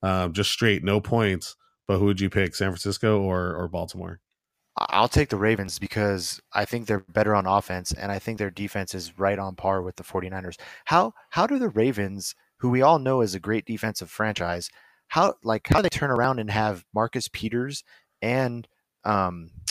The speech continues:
Speaker 2: what's his n-, uh, Earl Thompson, Thomas f-, from the Seahawks? How do they have that, tho-, both those guys on their defense this year? It's ridiculous.
Speaker 1: Yeah, yeah. It's
Speaker 2: They
Speaker 1: almost
Speaker 2: just
Speaker 1: like
Speaker 2: keep
Speaker 1: they
Speaker 2: loading up.
Speaker 1: Yeah, and it's almost like they got in, like, a sneaky way too. You know, like, Earl Thomas, like,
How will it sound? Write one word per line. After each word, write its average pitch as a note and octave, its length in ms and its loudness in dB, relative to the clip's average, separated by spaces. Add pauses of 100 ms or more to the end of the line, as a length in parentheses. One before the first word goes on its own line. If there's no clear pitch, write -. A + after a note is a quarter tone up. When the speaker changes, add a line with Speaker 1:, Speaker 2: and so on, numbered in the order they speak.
(640)
Speaker 2:
what's A#2 180 0
his F2+ 120 -8
n-, G2 140 -10
uh, E2 160 -4
Earl A#2+ 180 8
Thompson, - 480 -2 (120)
Thomas G2 500 0 (280)
f-, - 200 -16
from A2 200 -4
the G2 40 -6
Seahawks? G2 640 -2
How - 160 2
do E3 80 4
they D#3 100 4
have C3 220 2
that, B2 240 2
tho-, A#2 180 6
both A#2 220 6
those A2 220 2
guys A2 200 2
on G#2+ 140 0
their G#2+ 100 -2
defense G#2 340 -8
this F2 140 -8
year? F2 140 -4
It's - 200 -6
ridiculous. F#2 460 -8
Speaker 1:
Yeah, G2+ 200 2 (260)
yeah. G2+ 240 4 (380)
It's A2+ 160 4
Speaker 2:
They C#3 60 12
Speaker 1:
almost C#3 180 8
Speaker 2:
just - 20 2
Speaker 1:
like C3 100 8
Speaker 2:
keep B2 60 0
Speaker 1:
they A#2+ 100 8
Speaker 2:
loading A#2 280 6
up. A2 100 4 (220)
Speaker 1:
Yeah, D3+ 260 10
and A#2+ 140 6
it's G#2 80 0
almost B2 180 4
like B2+ 100 2
they A2 80 4
got G#2 200 2
in, A2 80 0
like, F#2+ 100 -2
a F#2+ 60 -4
sneaky G#2 400 -2
way F#2+ 180 0
too. F2+ 380 0
You F2+ 100 -4
know, F#2 160 0
like, F2+ 160 -2
Earl F2+ 140 0
Thomas, F#2 420 -2
like, F#2 320 -2